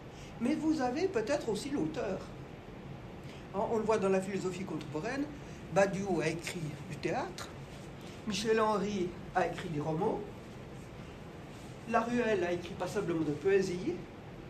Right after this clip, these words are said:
Il peut y avoir une pratique textuelle qui ne soit pas simplement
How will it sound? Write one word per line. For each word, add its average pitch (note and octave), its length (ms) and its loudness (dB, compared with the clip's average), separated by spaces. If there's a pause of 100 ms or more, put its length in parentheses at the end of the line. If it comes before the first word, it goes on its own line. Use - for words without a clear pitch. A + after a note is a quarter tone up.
(720)
Il B3 120 2
peut F4 260 2
y C#4+ 60 0
avoir A3+ 260 4
une F#3+ 120 2
pratique - 680 -2 (300)
textuelle E3 680 0 (680)
qui C4+ 120 6
ne C4 60 6
soit A#3+ 220 4
pas A#3 200 4
simplement A#3+ 720 4